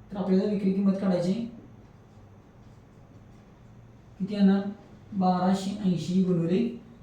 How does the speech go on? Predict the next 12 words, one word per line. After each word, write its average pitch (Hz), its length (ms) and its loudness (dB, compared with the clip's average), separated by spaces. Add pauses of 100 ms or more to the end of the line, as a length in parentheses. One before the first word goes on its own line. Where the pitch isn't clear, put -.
तिरकस 196 300 4
गुणाकार 196 280 2
केला, 208 340 2 (1600)
काय 190 100 -2
येणार? 202 160 0
बाराशे 196 500 2
ऐंशी 208 280 -2
गुणिले 196 560 4 (1500)
ऐंशी - 500 -2 (500)
छेद 196 220 2 (400)
किती? - 380 -4 (920)
शंभर. 160 260 -4